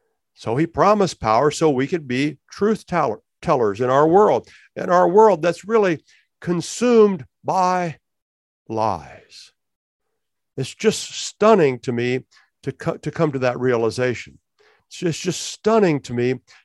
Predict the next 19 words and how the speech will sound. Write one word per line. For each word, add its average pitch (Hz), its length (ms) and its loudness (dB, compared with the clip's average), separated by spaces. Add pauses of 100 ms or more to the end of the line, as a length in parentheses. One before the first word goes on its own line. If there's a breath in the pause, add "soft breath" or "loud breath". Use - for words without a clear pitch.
to 147 100 -4
realize 139 680 2 (340 soft breath)
and 156 140 -4
to 170 80 -2
see 202 400 0
and 151 140 2
to 147 100 0
live 143 540 2 (800)
in 147 120 -2
a 135 60 -2
world 151 560 0
that 131 180 -4
is - 160 -8
focused 180 600 -4
on 131 320 -2 (520)
lies 123 840 -10 (1000)
and 143 260 -6
seems 170 440 -2
to 151 360 -2